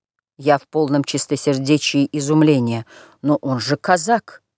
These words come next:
Даже станица есть, Иловайская. Я не говорю за германское происхождение. Для нас происхождение не играет роли. Мы же, точно кладя мне в рот один за другим шесть кусков сахара,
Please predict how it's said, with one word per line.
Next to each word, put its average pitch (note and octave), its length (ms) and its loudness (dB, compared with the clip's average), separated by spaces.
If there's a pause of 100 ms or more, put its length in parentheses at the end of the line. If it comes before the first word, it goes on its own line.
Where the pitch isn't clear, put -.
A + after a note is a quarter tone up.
(460)
Даже A#2+ 260 -4
станица G3 640 2
есть, C3+ 420 -6
Иловайская. E3 840 0 (500)
Я D#3+ 220 4
не F3 120 2
говорю E3+ 440 2 (180)
за F#3 200 0
германское G3 640 0
происхождение. B2 1000 -4 (340)
Для D#4+ 200 2
нас C#4 200 2
происхождение F#3 720 0
не E3 180 4
играет D3 420 2
роли. A2 320 -6 (260)
Мы E3+ 200 4
же, D#3+ 240 4 (380)
точно D#3+ 380 0 (120)
кладя D3 480 2
мне C#3 340 0
в C3 160 -8
рот E3+ 320 0
один C3+ 540 -2
за D3 180 -2
другим D3+ 480 -2
шесть - 400 -2
кусков - 440 -8 (120)
сахара, A#2 640 -6